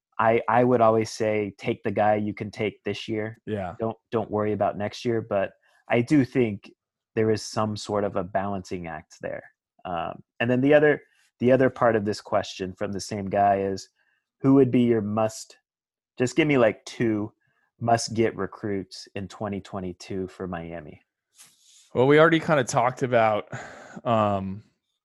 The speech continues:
Speaker 2: one of them in, uh, Earl Little. I just think it's a position of need. He's a legacy kid.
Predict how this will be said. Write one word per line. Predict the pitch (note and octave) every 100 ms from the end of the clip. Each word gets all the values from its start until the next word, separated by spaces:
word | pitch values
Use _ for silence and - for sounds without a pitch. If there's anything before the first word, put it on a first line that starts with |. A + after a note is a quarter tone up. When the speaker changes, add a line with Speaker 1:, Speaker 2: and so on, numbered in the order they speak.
| _ _
Speaker 2:
one | - A2 A#2+
of | A2
them | G2 F#2+ A2 - _ _ _ -
in, | A2 G2+ G2+
uh, | F#2+ G2 F#2 F#2 F#2 - _ _ _ _ _ _
Earl | A2 A2+ G#2
Little. | A2+ G#2+
I | G2+ G#2+
just | G#2+
think | C3
it's | A#2
a | A2
position | A#2+ A#2+ B2 C3+
of | A#2+
need. | A2+ G#2+
He's | G#2 G#2
a |
legacy | G2 A2+ B2 -
kid. | A#2 A2+ G2+ G2 F#2+